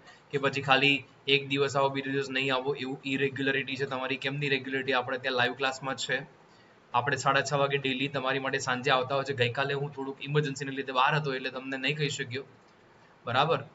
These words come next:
So sorry for that, રાઈટ? પણ આપણે ક્લાસ શેડ્યુલ બી નહોતો કર્યો. અને આપણે Telegram ચેનલમાં ખાસ જોડો, કારણ, કેમ? કારણ કે Telegram ચેનલમાં તમને મેસેજ મળે.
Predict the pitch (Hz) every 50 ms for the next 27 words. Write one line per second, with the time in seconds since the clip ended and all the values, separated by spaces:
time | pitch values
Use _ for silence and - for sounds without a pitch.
0 | - - 120 117 113 - 156 156 147 151 143 131 127 123 117 120 120 113 117 120
1 | 113 113 - - _ - - - - 113 123 143 - - - _ _ - 127 123
2 | 123 123 123 139 135 131 135 139 - - - 135 151 151 156 160 156 160 151 143
3 | - 139 135 127 123 123 147 156 - - - - - - - - - - - -
4 | - - - 127 131 143 147 143 147 170 165 151 - 139 147 151 151 175 180 175
5 | 175 185 175 175 175 175 175 175 170 165 165 165 160 160 151 143 143 147 143 143
6 | 143 - 160 175 196 202 185 170 165 165 160 160 - 156 139 151 151 170 170 175
7 | 170 - 170 165 170 170 165 156 165 165 170 170 151 135 123 - 156 151 147 139
8 | 110 95